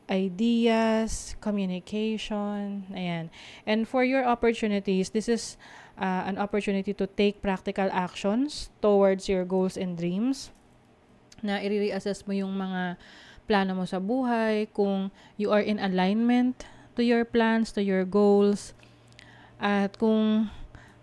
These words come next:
achievable ba yung sinet mo na goals. Kasi minsan masyadong mataas yung sineset nating goals to the point na tayo rin nagpapahirap sa sarili natin. So,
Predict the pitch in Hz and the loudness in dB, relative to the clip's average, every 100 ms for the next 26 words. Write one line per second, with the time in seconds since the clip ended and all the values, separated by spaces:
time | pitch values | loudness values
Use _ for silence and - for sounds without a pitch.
0 | - - 226 226 247 220 226 214 202 196 | -20 -2 0 4 4 4 4 4 4 2
1 | 180 214 214 208 220 202 190 196 190 185 | 0 -2 -2 0 0 0 -2 -2 -2 0
2 | 185 180 180 - 202 220 240 233 247 208 | 2 2 0 -4 -2 2 2 2 0 2
3 | 202 190 196 196 190 185 202 196 196 196 | 0 0 -2 -4 -4 -2 -2 0 0 0
4 | 196 190 190 190 196 233 240 - - - | 0 0 -2 -2 2 2 2 -2 -18 -20
5 | - - - - - 214 214 220 214 208 | -20 -20 -20 -20 -2 0 2 2 2 2
6 | 208 202 208 202 202 208 202 202 196 196 | 0 2 4 4 4 2 0 2 2 2
7 | 196 190 196 190 190 185 185 180 170 170 | 2 0 -2 -2 0 0 -2 -2 -2 -4
8 | 170 202 | -2 0